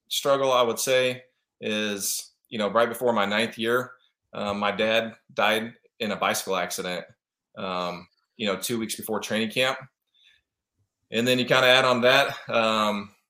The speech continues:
you know, my, my wife, um, came to me about a month later and said, "Brad, I'm not happy. I wanna leave."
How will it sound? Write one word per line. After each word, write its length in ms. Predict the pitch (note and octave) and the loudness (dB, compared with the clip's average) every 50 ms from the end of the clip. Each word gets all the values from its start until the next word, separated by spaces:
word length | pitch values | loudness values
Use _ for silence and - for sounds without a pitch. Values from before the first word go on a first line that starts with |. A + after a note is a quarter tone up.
| _ _ - | _ _ -8
you 80 | A#2 A2 | -4 -2
know, 80 | A2+ | 0
my, 260 | A2 G#2+ G#2 G#2 G#2 - - | 2 2 2 0 -2 -6 -4
my 180 | A2 A2 A#2 A#2 | 2 4 6 8
wife, 520 | B2+ A#2+ C3+ C3+ C3+ C3 C3 - - - | 8 8 6 6 6 4 0 -4 -6 -4
um, 520 | A#2+ A2 G#2+ G#2+ G#2+ G#2 G#2 G2+ F#2+ - _ _ _ _ _ _ _ _ _ _ _ _ - | -2 0 0 2 0 0 -2 -4 -8 -12 _ _ _ _ _ _ _ _ _ _ _ _ -4
came 200 | - B2+ B2+ B2 | -2 0 0 0
to 60 | A#2+ | 2
me 40 | A#2 | 2
about 180 | A#2 A2+ A2 | 4 4 4
a 40 | G#2+ | 2
month 240 | G#2+ A2+ A#2+ A#2 A2+ | 2 0 0 0 0
later 300 | A2 A#2 B2 C3 C3 C3 | 2 2 2 2 2 0
and 280 | A#2+ A2 G#2 G2+ G2 - | 0 0 -2 -4 -4 -4
said, 260 | - A2+ A2 G#2+ G#2 | -2 0 0 0 0
"Brad, 220 | A2 A2 A2+ A2+ | 0 2 2 2
I'm 80 | A2 A2+ | 2 0
not 140 | G#2+ F#2 G#2 | 0 0 0
happy. 280 | A2+ A2+ A2 - A2 | 0 0 -2 -2 -2
I 60 | G#2 | -4
wanna 140 | G#2+ G2+ F#2+ G2 | -4 -4 -4 -4
leave." 320 | G#2+ G#2 F#2 F2+ F2 - | -4 -4 -6 -6 -8 -12